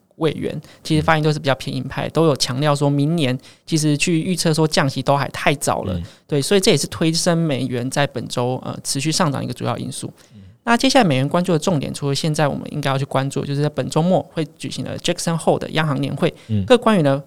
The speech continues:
Speaker 1: 发言，尤其是鲍威尔的发言，是不是延续鹰派的表态外，那中国跟欧洲的经济是不是可以，就是是不是会再出现更糟的情况，或是说什么时候落底反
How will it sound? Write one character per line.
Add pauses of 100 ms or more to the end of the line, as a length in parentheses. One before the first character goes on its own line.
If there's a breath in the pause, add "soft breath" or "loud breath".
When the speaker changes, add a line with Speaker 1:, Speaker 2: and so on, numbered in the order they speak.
(100)
Speaker 1:
发
言，
尤
其
是
鲍
威
尔
的 (160)
发
言，
是
不
是
延
续
鹰
派
的
表
态
外， (360 soft breath)
那
中
国
跟 (100)
欧
洲
的
经
济 (260 soft breath)
是
不
是
可
以， (160)
就
是
是
不
是
会
再
出
现
更
糟
的
情
况，
或
是
说
什
么
时
候
落
底
反